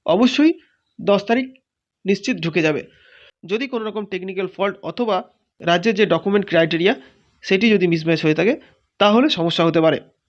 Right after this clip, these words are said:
তো এই গেল টাকা ঢোকার খবর। সেই সঙ্গে যারা দুয়ারে সরকার অর্থাৎ ডিসেম্বর মাসে দুয়ারে সরকারে যারা আবেদন করেছে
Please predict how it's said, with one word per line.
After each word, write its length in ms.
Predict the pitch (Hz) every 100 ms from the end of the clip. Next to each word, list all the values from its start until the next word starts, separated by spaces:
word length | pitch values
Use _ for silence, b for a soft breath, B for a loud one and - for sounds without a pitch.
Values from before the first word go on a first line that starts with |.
| _ _ _ -
তো 60 | 196 190
এই 80 | 233 247
গেল 100 | 262 285 -
টাকা 140 | 196 202
ঢোকার 200 | 196 208 196
খবর। 180 | 190 269 - b b _ _ _ _ -
সেই 140 | 208 247
সঙ্গে 160 | 247 226
যারা 120 | 233 185
দুয়ারে 220 | 185 214 208
সরকার 200 | 190 196
অর্থাৎ 180 | 185 190 170
ডিসেম্বর 300 | 180 226 226
মাসে 140 | 220 220 170
দুয়ারে 220 | 180 196 190
সরকারে 240 | 175 185
যারা 120 | 170 165
আবেদন 200 | 165 190 180
করেছে 200 | 170 175